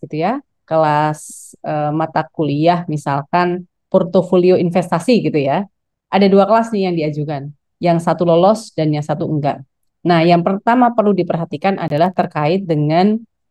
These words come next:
eh, apa namanya, kelas yang sudah didaftarkan. Ya, kelas yang sudah didaftarkan oleh perguruan tinggi.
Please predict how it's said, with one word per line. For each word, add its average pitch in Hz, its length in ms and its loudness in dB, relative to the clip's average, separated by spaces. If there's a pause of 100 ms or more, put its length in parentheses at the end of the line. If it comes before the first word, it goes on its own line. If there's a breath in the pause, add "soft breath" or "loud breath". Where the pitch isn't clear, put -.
(300)
eh, 160 720 2
apa 190 240 -4
namanya, 165 480 -2 (160)
kelas 196 240 2
yang 190 160 -2
sudah 175 160 0
didaftarkan. 147 640 -4 (440)
Ya, 156 240 -2
kelas 185 240 2
yang 180 80 0
sudah 170 160 -2
didaftarkan 156 880 -2
oleh 160 160 -2
perguruan 151 320 -4
tinggi. 143 320 -6